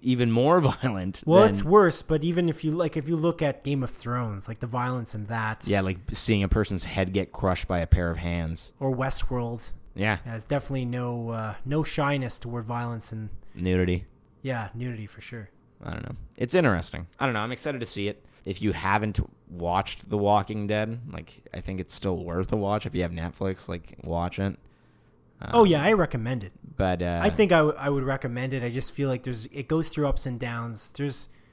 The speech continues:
Speaker 2: characters in it that I'm definitely a fan of, and some that are just seem to be underdeveloped and there to be killed.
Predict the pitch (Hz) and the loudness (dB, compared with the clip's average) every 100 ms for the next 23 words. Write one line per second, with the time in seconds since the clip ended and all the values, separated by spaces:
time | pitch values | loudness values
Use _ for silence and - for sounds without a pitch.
0 | _ _ _ - 175 170 165 156 151 147 | _ _ _ 4 6 6 2 0 2 0
1 | 143 131 127 113 131 127 127 120 107 127 | -2 -4 -4 -4 -4 -4 -6 -8 -8 -6
2 | 123 127 117 120 110 104 - 117 113 110 | -6 -6 -8 -8 -10 -10 -8 -8 -8 -10
3 | - _ 120 113 110 - - 147 147 139 | -16 _ -12 -10 -12 -14 -6 -2 -2 -4
4 | 127 123 117 - 135 123 113 117 113 110 | -6 -6 -6 -10 -8 -8 -6 -6 -6 -8
5 | 110 107 101 117 127 147 147 175 196 | -10 -10 -8 -8 -6 -8 -6 -6 -6